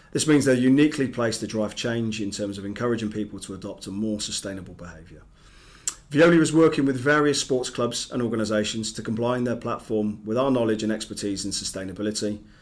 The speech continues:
and there are a plethora of examples that showcase the success of these partnerships. Firstly, we worked with the F A last year to produce the F A Cup final banner from recycled plastics. The material came from bottles collected in the stadium, and now that that banner's been used,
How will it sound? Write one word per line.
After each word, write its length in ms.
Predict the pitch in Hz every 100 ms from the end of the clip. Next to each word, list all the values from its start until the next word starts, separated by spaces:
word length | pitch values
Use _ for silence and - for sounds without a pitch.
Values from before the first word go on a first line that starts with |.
| - -
and 100 | 104
there 140 | 110 107
are 100 | 107
a 60 |
plethora 500 | 107 127 117 117 107 -
of 100 | 107
examples 540 | 98 107 104 101 101
that 100 | 92
showcase 500 | - 113 107 104 92
the 60 | 104
success 540 | - 101 101 92 -
of 140 | 85 87
these 160 | 92
partnerships. 760 | 87 85 - 80 76 69 - - - - - - - - -
Firstly, 420 | - 156 160 170
we 120 | 165 135
worked 220 | 139 135
with 80 | 127
the 100 | 127
F 140 | 127
A 140 | 123 117
last 300 | 113 110 120
year 240 | 113 110
to 100 | 107
produce 360 | 104 110 107 110
the 100 | 110
F 160 | 110
A 80 | 107
Cup 240 | 107 -
final 320 | - 104 101 95
banner 340 | 120 131 151 151
from 180 | 107 98
recycled 460 | 92 101 90 87
plastics. 640 | 110 110 - 139 143 - - - - -
The 80 | 110
material 400 | 110 131 127 117
came 280 | 117 120 120
from 220 | 113 110
bottles 380 | 120 123 139 123
collected 400 | - 117 - 113
in 100 | 151
the 80 | 147
stadium, 560 | - 107 107 113 113 _ - - - _ -
and 100 | 117
now 160 | 139
that 140 | 156 147
that 160 | -
banner's 200 | 127 120
been 200 | 107 107
used, 480 | 110 131 131 - -